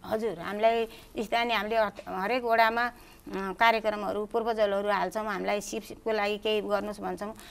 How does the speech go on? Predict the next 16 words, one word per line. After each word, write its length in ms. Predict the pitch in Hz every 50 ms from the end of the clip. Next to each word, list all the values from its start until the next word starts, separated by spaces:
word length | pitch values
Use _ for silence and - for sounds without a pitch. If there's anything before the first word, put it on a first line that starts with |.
| - - -
जस्तै 240 | - 202 196 - 214
महिलाहरूको 480 | 214 214 220 214 208 202 190 180 - 208
लागि 200 | 202 202 202 202
दस 200 | 202 214 220 -
पर्सेन्ट 300 | - 208 208 208 208 202
भनेर 240 | 190 180 185 185 185
बजेट 280 | 185 208 196 208 196
छुट्याइएको 440 | - 214 202 214 196 196 190 190 196
हुन्छ, 200 | 190 185 185 - 240 247 - - - - - -
त्यसबाट 320 | - 254 - 240 233 220
पनि 260 | 214 208 220 220 233 226
हामी 220 | 202 180 185 208
एकल 240 | 208 214 214 226 220
महिलालाई 360 | 208 208 208 208 208 208 208
छुट्टै 320 | 208 - 247 - 262 254
दिनुहोस्, 360 | 220 214 196 196 190 190 -